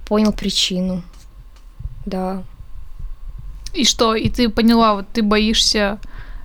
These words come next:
Speaker 2: я боюсь вот этого.
Speaker 1: Да.
Speaker 2: И чё дальше?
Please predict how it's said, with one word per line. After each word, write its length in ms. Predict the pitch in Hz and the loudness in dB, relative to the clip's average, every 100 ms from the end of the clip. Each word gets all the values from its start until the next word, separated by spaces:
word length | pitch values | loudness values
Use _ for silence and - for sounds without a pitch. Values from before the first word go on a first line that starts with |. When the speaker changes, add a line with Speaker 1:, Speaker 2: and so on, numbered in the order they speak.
| - | 2
Speaker 2:
я 140 | 262 | 4
боюсь 420 | 240 226 226 226 | 4 4 2 2
вот 180 | 214 208 | 0 2
этого. 460 | 202 202 202 214 208 - - - - - - | 2 0 -4 -4 -4 -4 -4 -4 -2 -4 0
Speaker 1:
Да. 400 | 202 196 190 190 | 2 4 2 2
Speaker 2:
И 60 | 208 | 2
чё 160 | 233 | 2
дальше? 400 | 202 202 208 214 | 2 0 0 -4